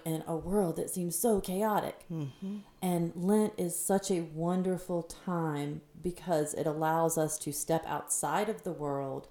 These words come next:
Speaker 2: Mm.
Speaker 1: to focus on ourselves, on our internal struggle, so that we can prepare ourselves to go back into the world after Easter.
Speaker 2: Mm.
Speaker 1: And as you were talking about preparing the soil that we're planting seeds in, I, I'm having to prepare myself.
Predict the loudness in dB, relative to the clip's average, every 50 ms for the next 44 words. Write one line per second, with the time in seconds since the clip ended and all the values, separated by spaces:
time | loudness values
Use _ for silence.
0 | -6 -6 -6 -4 -6 -8 -10 -6 -6 -4 0 2 2 2 4 4 0 0 2 0
1 | 0 2 2 0 0 -2 -2 0 0 0 0 -2 -2 -2 -4 -4 -4 -6 -4 -2
2 | 0 0 0 0 0 0 2 2 0 -2 -2 -2 0 0 2 2 0 0 0 0
3 | -2 -2 -2 -2 -2 -4 -2 -2 -4 -4 -4 -4 -4 -2 0 0 0 0 0 -2
4 | -2 -2 -2 0 0 -2 -2 -6 -10 -10 -12 -8 -8 -8 -4 -2 -2 -2 -2 -2
5 | -2 0 0 0 0 -2 -6 -6 -6 -4 -6 -6 -4 -4 -4 -2 -2 -2 -2 -2
6 | -4 -6 -8 -10 -8 -10 -10 -8 -6 -6 -6 -6 -8 -8 -8 -10 -10 -10 -8 -8
7 | -6 -6 -6 -8 -10 -12 -16 -20 -20 -20 _ _ _ -2 2 4 6 6 6 4
8 | 2 0 -2 -6 -12 _ _ -2 4 6 6 8 8 8 6 4 4 2 0 4
9 | 4 4 4 4 4 4 4 4 2 2 2 0 -2 -8 -20 -20 -14 -4 -2 0
10 | 2 2 4 4 6 6 6 4 4 2 2 2 0 0 2 2 2 4 6 8
11 | 6 6 6 4 0 0 0 0 0 0 -2 -2 -2 -2 -2 -4 -6 -6 -2 0
12 | 2 2 2 2 0 0 0 -2 -4 -6 -4 -2 -2 0 0 -2 -2 -4 -8 -12
13 | -20 -20 -20 -20 -20 -20 -20 -20 -20 -20 _ _ _ -2 0 2 4 4 4 2
14 | 2 0 -2 -4 -6 -4 -2 -2 0 0 0 -2 -4 -6 -8 -8 -6 -6 -6 0
15 | 2 4 4 4 2 0 -6 -12 -12